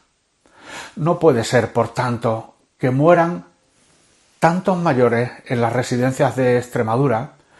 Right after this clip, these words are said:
y que sean tan pocos los que estén dando positivo de coronavirus.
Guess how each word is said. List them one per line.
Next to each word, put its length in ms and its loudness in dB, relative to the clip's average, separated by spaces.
y 80 -4
que 160 -4
sean 340 -2
tan 240 2
pocos 420 2
los 160 -4
que 500 0
estén 360 -2
dando 340 -4
positivo 600 -4
de 160 -4
coronavirus. 760 -10